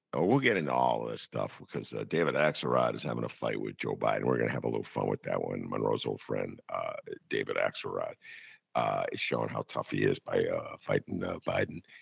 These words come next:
But, uh, so, all right, so nobody ever, uh, said you were a traitor. They just, oh, and the other person, Vernon Jarrett, uh, it was,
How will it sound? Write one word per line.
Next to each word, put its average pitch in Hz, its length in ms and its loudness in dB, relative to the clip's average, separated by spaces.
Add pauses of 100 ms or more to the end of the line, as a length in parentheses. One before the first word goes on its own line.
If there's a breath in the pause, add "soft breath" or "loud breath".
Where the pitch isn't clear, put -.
(300 soft breath)
But, 71 240 2
uh, 73 140 6
so, 117 180 6
all 160 120 10
right, 107 200 8
so 120 140 4
nobody 151 440 6
ever, 123 360 6
uh, 87 400 4
said 87 440 4
you 87 160 2
were 78 200 4
a 73 80 -2
traitor. 64 420 0
They 67 120 -2
just, - 220 -10
oh, 196 140 10
and 143 100 8
the 185 120 10
other 262 160 6
person, 123 300 6
Vernon 117 360 4
Jarrett, 107 480 8 (440 soft breath)
uh, 80 380 6
it 76 320 4
was, 76 560 4